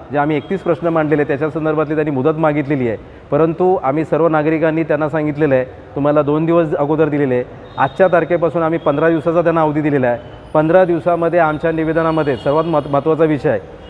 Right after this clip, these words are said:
जो पाण्यासंदर्भातला जो विषय होता, त्या संदर्भातला लिकेज असेल, चोरी असेल, जे काय असेल, ते तुम्ही शोध-, शो-, शोधायचं आहे, त्याच्यातली उपाययोजना पण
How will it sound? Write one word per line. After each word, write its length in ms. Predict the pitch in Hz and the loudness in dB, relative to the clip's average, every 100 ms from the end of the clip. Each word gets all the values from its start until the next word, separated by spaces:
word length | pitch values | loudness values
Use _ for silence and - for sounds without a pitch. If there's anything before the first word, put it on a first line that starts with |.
| 117 | -2
जो 100 | 156 | -2
पाण्यासंदर्भातला 880 | 156 139 151 165 170 165 170 165 170 | 0 0 2 0 2 2 2 2 2
जो 80 | 170 | 0
विषय 220 | 160 165 | 0 0
होता, 260 | 147 120 | 0 0
त्या 440 | 104 - - 165 170 | -4 -10 -4 0 2
संदर्भातला 580 | 175 160 165 170 165 170 | 2 2 2 2 2 0
लिकेज 360 | 156 165 170 | 0 0 2
असेल, 340 | 165 151 175 160 | 2 2 0 0
चोरी 300 | 165 160 180 | 0 2 4
असेल, 440 | 160 175 175 165 | 2 0 -2 0
जे 140 | 147 | 0
काय 160 | 233 208 | 2 2
असेल, 420 | 175 156 110 - - - | 2 -2 -6 -10 -20 -6
ते 120 | 170 175 | -2 -2
तुम्ही 360 | 175 156 185 | -2 0 0
शोध-, 320 | 180 175 160 | 0 0 0
शो-, 440 | 151 160 147 135 123 | 2 4 4 4 0
शोधायचं 460 | - 143 160 135 | 0 2 2 2
आहे, 100 | 175 | 0
त्याच्यातली 360 | 170 147 151 160 | 2 -2 -2 -2
उपाययोजना 460 | 147 160 160 160 | -2 2 2 2
पण 100 | 170 | 0